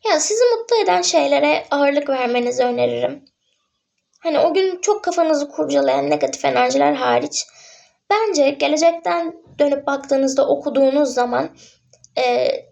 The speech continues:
o günleri hatırlayıp tekrar mutlu olabileceğiniz te-, şeyleri yazın ağırlıklı olarak. Onu öneririm şahsen. O şekilde.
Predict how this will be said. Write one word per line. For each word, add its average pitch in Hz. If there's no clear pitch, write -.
o 330
günleri 302
hatırlayıp 277
tekrar 254
mutlu 269
olabileceğiniz 240
te-, 247
şeyleri 127
yazın 262
ağırlıklı 254
olarak. 254
Onu 269
öneririm 240
şahsen. -
O 392
şekilde. 269